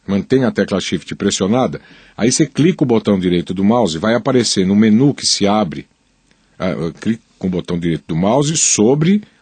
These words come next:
o nome do arquivo gif que você quer abrir. Aí no menu que vai se abrir, escolha abrir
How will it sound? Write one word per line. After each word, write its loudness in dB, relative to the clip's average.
o 4
nome 4
do 2
arquivo 2
gif 0
que -6
você 0
quer 0
abrir. 0
Aí 2
no 4
menu 6
que 0
vai 2
se 0
abrir, 0
escolha 2
abrir 2